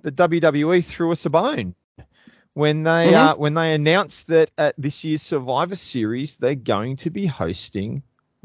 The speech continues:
Speaker 1: War Games. And that got
Speaker 2: Yes.
Speaker 1: me thinking, we've, w-, there's been a lot of people for years have thought, "Why can't W W E put War Games on the main roster, not out on N X T, and what would it look like?" And then,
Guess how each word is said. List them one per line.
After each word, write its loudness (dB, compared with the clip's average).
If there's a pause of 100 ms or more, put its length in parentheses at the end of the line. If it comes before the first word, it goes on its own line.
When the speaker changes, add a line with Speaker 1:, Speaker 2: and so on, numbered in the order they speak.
Speaker 1:
War 6
Games. -2 (680)
And 0
that 6
got 4
Speaker 2:
Yes. 4
Speaker 1:
me -20
thinking, -6 (1080)
we've, 4
w-, -16 (100)
there's 6 (640)
been -2
a 2
lot 2
of 2
people -4
for -8
years -2
have -2
thought, -2
"Why -2
can't -4
W 2
W 0
E -2
put -4
War 0
Games -2 (480)
on 0
the -2
main 2
roster, 2
not -2
out 0
on -2
N -2
X -6
T, 0
and -2
what 2
would 2
it 0
look -4
like?" 0
And 0
then, 2